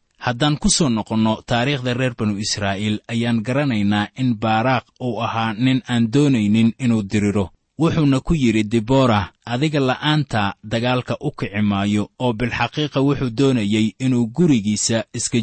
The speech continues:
joogo, mana doonaynin inuu diriro. Waxay ahayd in Debora ay oggolaato inay isaga raacdo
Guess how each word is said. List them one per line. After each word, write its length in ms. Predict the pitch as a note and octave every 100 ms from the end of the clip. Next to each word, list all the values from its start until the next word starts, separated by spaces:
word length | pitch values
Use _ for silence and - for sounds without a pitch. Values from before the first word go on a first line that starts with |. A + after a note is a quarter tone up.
| -
joogo, 400 | G#2 G2 G2+ F#2+ - _
mana 260 | C#3 D#3+ C#3+
doonaynin 680 | B2+ D3+ D3 A#2 A2 A2+ A#2
inuu 220 | C3+ A#2
diriro. 480 | G2+ G#2 G2+ G2 F#2 _
Waxay 280 | D#3 E3+ C3+
ahayd 360 | A2 A2 A2+ G#2+ -
in 200 | D3 C#3+
Debora 640 | B2+ A#2 C3+ C#3 A#2 G2 -
ay 140 | B2+
oggolaato 600 | A2+ A2 A#2 A#2 A2+ B2+ A#2+
inay 260 | C#3 B2 A#2
isaga 360 | B2 C#3+ A#2+
raacdo 540 | G2 G2+ F2+ F#2+ G#2